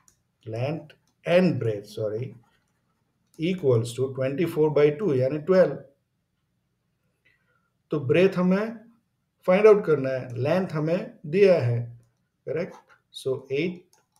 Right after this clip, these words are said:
plus breadth equals to twelve centimeter, करेक्ट? तो ब्रेथ कितना हो जाएगा?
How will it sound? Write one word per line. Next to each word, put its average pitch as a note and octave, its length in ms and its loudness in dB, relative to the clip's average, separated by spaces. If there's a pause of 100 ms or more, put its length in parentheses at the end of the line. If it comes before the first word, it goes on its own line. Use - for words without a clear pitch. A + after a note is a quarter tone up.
plus G3 280 4 (640)
breadth C3 500 -2 (1800)
equals B2 520 -6
to D3 60 -8 (120)
twelve G3 260 2
centimeter, D3 460 -4 (1300)
करेक्ट? D3 280 -6 (840)
तो A#2+ 80 -12
ब्रेथ C#3+ 360 -2
कितना F3 240 -4
हो E3+ 120 2
जाएगा? D3+ 360 0